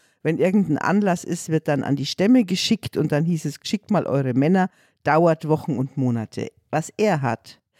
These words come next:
er hat seine dreißig, seine Kreter und Pleter,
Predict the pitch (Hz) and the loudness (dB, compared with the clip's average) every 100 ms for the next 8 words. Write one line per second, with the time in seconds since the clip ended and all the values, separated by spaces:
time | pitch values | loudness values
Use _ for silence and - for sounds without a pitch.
0 | _ _ - 165 160 - 156 151 147 131 | _ _ -2 0 -2 0 2 2 2 0
1 | - 147 127 117 - 349 - - - - | 0 0 0 -4 -6 -6 -8 -20 -10 0
2 | 151 156 151 143 - 185 202 262 - 269 | 2 2 -2 -4 -2 0 2 0 0 2
3 | 220 - - - - 151 143 - 240 339 | 2 0 -4 -6 -2 0 0 0 -2 -2